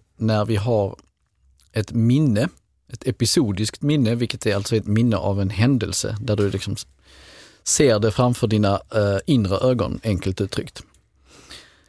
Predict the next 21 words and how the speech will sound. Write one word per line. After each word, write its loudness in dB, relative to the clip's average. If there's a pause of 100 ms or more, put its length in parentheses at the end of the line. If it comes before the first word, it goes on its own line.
(460)
Det 4 (560)
kommer 2
nog 2
ganska 0 (600)
relativt 0
sent. -4 (380)
Ehm, 0
men 0 (160)
djur 2
kan 0
planera 2
ändå. 0 (720)
Därför 0
att 0
du 0
behöver 2
inte 0
veta 0
att -6
du -2 (180)
planerar. 0